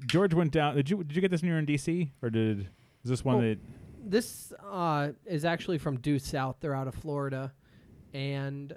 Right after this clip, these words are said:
Speaker 2: my friend's girlfriend actually lives right near the brewery. And when she travels up, she mails all her clothes,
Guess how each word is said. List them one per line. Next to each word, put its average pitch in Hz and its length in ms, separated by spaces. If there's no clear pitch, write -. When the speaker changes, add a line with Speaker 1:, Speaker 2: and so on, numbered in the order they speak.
Speaker 2:
my 147 420
friend's 151 640
girlfriend 139 680
actually 139 380
lives 135 220
right 135 160
near 131 100
the 127 60
brewery. 135 480
And 131 280
when 135 140
she - 180
travels 135 460
up, 147 220
she - 260
mails 147 400
all 156 140
her 143 100
clothes, 143 480